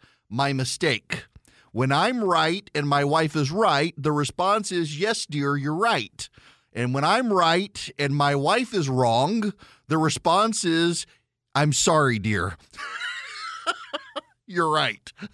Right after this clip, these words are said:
<laughs> Even when the wife is wrong. Yeah, I, look, I've learned, listen, it's taken twenty-two years of marriage for me to figure this out. Your wife is always right.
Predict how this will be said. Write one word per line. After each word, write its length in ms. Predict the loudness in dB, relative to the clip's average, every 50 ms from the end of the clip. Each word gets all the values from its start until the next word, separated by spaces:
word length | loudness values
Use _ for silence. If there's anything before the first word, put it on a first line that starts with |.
| -2 -2 -2 -2 -2 -6
<laughs> 520 | -6 -8 -4 -4 -4 -4 -4 -8 -16 _ -10
Even 340 | -6 -4 -2 0 0 2
when 100 | 2 0
the 80 | 0 0
wife 240 | 0 0 0 -2 -4
is 160 | -8 -12 -10
wrong. 360 | -8 -8 -6 -6 -8 -10 -12 -14 _ -20 -20 -20 -20 -6 _
Yeah, 120 | 0 0 2
I, 140 | 2 2
look, 260 | 2 2 0 -2 -2 0 2
I've 220 | 2 2 2 2
learned, 260 | 2 0 0 0 -2
listen, 400 | -4 -4 -2 -2 -2 -2 -2 -4
it's 100 | -4 -4
taken 280 | -2 -2 -2 -2 -2 -4
twenty-two 400 | -2 -2 0 0 0 0 -2 -2
years 260 | 0 2 2 2 0
of 80 | 0 0
marriage 380 | 2 2 4 4 4 2 0
for 100 | -2 -4
me 120 | -4 -4 -4
to 60 | -4
figure 220 | -4 -4 -4 -2
this 160 | -4 -4 -4 -2
out. 220 | 0 0 0 0
Your 120 | -2 -4
wife 300 | -2 0 0 0 -2 -4
is 100 | -6 -6
always 220 | -4 -2 -2 -2 0
right. 180 | -2 -2 -2